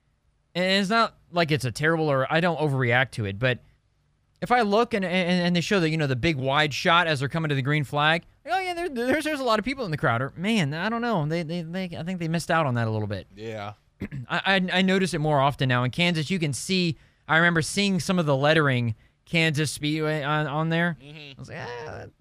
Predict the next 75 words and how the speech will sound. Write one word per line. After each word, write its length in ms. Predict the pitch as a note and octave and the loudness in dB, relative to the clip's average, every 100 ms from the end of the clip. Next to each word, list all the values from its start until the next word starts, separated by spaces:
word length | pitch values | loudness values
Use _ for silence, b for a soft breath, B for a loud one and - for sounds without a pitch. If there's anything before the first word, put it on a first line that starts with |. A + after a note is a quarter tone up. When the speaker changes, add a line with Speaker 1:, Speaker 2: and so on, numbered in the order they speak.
| - | -4
Speaker 1:
not 240 | F#3+ G#3 | 0 0
quite 200 | - G3 | 2 2
as 80 | F3+ | 2
good 120 | D#3 | 0
of 60 | E3+ | 0
a 40 | D#3 | 2
crowd." 200 | E3+ E3 | 2 2
Of 60 | |
course, 200 | F#3 D#3+ | 0 -2
you're 80 | D#3 | -2
dealing 140 | D3+ | 0
with 80 | B2+ | 0
football 480 | C#3 D3+ D#3 D3+ C#3+ | -2 0 2 2 2
and 100 | A#2+ | 0
all 80 | A#2 | -2
that 180 | A2+ G2+ | -4 -6
stuff 200 | G#2+ F#2+ | -10 -8
too 160 | - A2 | -4 -4
now, 180 | G2 G2 | -4 -4
but 180 | G2 - _ _ _ - | -8 -10 _ _ _ -6
give 160 | B2 E3+ | -2 -2
people 220 | F#3+ E3+ | -2 -2
more 160 | E3+ F3+ | 0 0
of 60 | |
a 40 | D#3 | 2
reason 260 | E3+ F3 D#4 | 2 2 4
Speaker 2:
That 60 | |
Speaker 1:
to 20 | F#4+ | 4
Speaker 2:
was 80 | G3 | 4
Speaker 1:
come. 80 | |
Speaker 2:
what 100 | D#4+ G3+ | 4 2
they 80 | |
were 160 | F#3 F3 | 2 4
up 120 | C4+ | 2
against 360 | G3+ D#3+ D3 - | 0 -4 -4 -2
that 180 | C#3+ A#2+ | -4 -4
weekend. 480 | C#3 C3 D#3+ E3+ | -6 -4 -4 -4
There 160 | E3 A#3 | -4 -4
was, 240 | A#3 E3+ C#3 | -4 -6 -2
that 160 | F#3 | -2
was 160 | A3 F#3 | -2 -2
opening 340 | G3 G3 F#3+ F3+ | -2 -2 -2 -4
weekend 340 | A3 G#3+ F#3 | -6 -6 -8
for 80 | E3+ | -6
the 160 | E3+ | -4
N 100 | F#3 F#3 | -2 -2
F 140 | D3 | -2
L 340 | G#3+ G3+ D#3+ - | -2 0 -2 -4
Speaker 1:
Yeah. 160 | C#3+ C#3+ | -2 -2
Speaker 2:
in 140 | G3 | -2
Kansas 380 | - G3+ G3+ E3+ | -4 -4 -4 -8
City 300 | - A#3+ A#3+ B2+ | -10 -8 -8 -8
as 120 | G#2+ | -12
well. 300 | G#2+ D2+ D2 - | -16 -18 -18 -8
Speaker 1:
Yeah. 200 | A#2 E2 - _ _ _ - | -6 -6 -14 _ _ _ -12
Very, 260 | A#2 D3+ | -2 0
very 160 | C3+ A2+ | 0 -2
difficult. 440 | G#2 F#2+ F2 C#2+ - | -4 -8 -10 -16 -18
Speaker 2:
Yeah. 220 | G2+ D2+ - _ _ _ | -20 -20 -20 _ _ _
Speaker 1:
Still, 240 | - B3+ | -2 0
though, 40 | E3 | 2
you 160 | A2+ | 0
could 180 | A2+ C#3 | -2 -2
go 120 | B2+ | -2
to 40 | A#2+ | 0
the 60 | |
Speaker 2:
Yeah, 40 | D#3 | 2
they, 40 | D4 | 0
Speaker 1:
race. 120 | A#3+ | -2
Speaker 2:
they 140 | A3+ | -4
still 300 | C#3+ E3 C4 | -4 -6 -6
drew 340 | D3 C3 A3 D#3 | -8 -6 -6 -6
a 40 | |
decent 360 | E2 D#2+ - _ | -12 -16 -18 _
crowd. 360 | F2+ F#2 A#2+ | -20 -20 -20